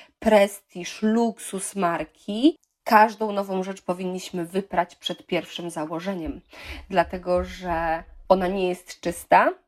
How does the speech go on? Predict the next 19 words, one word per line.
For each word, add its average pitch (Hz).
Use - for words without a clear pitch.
Mało 202
tego, 196
że 190
nie 185
jest -
czysta 180
pod 190
względem 196
jakby 196
różnych 202
wydzielin 190
i 180
substancji, 262
które 180
się 185
znajdują 175
na 156
tej 165
rzeczy, 190